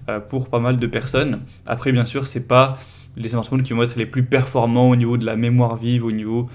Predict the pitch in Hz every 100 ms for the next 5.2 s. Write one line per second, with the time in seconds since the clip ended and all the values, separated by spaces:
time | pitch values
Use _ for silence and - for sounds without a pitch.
0 | - - - 120 110 110 110 127 120 120
1 | - 123 117 117 110 113 120 117 110 107
2 | 107 123 117 113 107 - 131 113 - -
3 | - - - - - 127 131 127 110 110
4 | 107 104 117 117 113 117 120 120 - 117
5 | 120 131